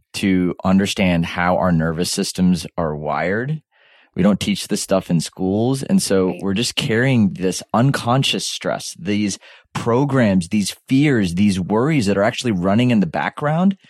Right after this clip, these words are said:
Speaker 1: And the mind thinks it's trying to keep you safe.
Speaker 2: Yeah, the brain is like,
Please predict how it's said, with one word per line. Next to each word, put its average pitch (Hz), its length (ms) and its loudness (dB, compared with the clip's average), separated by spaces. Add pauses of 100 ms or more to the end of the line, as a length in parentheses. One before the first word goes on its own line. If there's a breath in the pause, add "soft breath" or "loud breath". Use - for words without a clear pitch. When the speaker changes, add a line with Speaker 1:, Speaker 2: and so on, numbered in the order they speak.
(360 loud breath)
Speaker 1:
And 131 180 4
the 123 60 4
mind 180 380 2
thinks 151 240 0
it's - 100 -4
trying 135 240 2
to 101 60 0
keep 110 200 -4
you 92 60 0
safe. - 400 -2 (380 loud breath)
Speaker 2:
Yeah, 226 140 2
the 214 120 -4
brain 254 320 0
is 233 180 -2
like, 196 280 -2